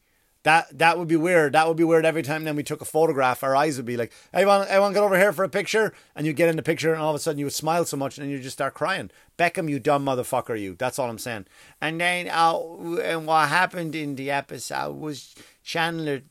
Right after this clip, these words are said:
wanted to sit down, but then Joey wouldn't let, like, what? You're just telling us what we already fucking know, Beckham. What are you, what are you doing?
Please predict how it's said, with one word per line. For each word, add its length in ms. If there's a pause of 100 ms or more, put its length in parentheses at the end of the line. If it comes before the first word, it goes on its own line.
wanted 400
to 140
sit 260
down, 300
but 140
then 180
Joey 340
wouldn't 320
let, 300
like, 240 (960)
what? 400 (800)
You're 140
just 240
telling 360
us 200
what 240
we 120
already 300
fucking 400
know, 240
Beckham. 440 (1080)
What 140
are 40
you, 120
what 120
are 40
you 80
doing? 420